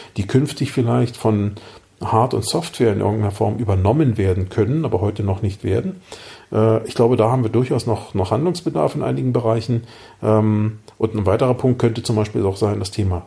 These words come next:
Marketing, digitales Marketing, wo viele Händler eben auch noch Hausaufgaben zu machen haben. Also hier sehe ich schon noch einigen Handlungsbedarf, ähm, um, um ein Autohaus oder überhaupt den Handel in Breite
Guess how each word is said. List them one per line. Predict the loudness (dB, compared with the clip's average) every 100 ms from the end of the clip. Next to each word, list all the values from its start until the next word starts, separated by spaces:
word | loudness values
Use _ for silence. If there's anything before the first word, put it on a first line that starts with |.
| -8
Marketing, | -4 -2 -4 -6 -2 -2
digitales | -2 -4 -2 0 0
Marketing, | 0 -2 -4 -2 0 2
wo | 2 2
viele | 0 -4 0 2
Händler | 2 2 2 2
eben | 0 0
auch | -2
noch | -2 -4 -8 -4
Hausaufgaben | -2 0 -2 -2 -2 -2
zu | -2
machen | -2 -2 -4
haben. | -4 -2
Also | 0 0 -2 -14 -20 -2
hier | 2 2
sehe | 2 0
ich | 2
schon | 0 2
noch | 2 0
einigen | -2 -2 -2 -2
Handlungsbedarf, | -2 -4 -4 -2 0 -2 -4 -14 -20 -20 _ -2
ähm, | 2 2 0 -4 0
um, | 2 2 -2 -6 -14 -18 -20 -20 -18 -2
um | 0 0 -4 -4
ein | -2 0
Autohaus | 0 0 2 2 0
oder | 0 0
überhaupt | 0 0 0
den | 0
Handel | 0 2 2 0
in | -2 -2
Breite | -2 -2 0 0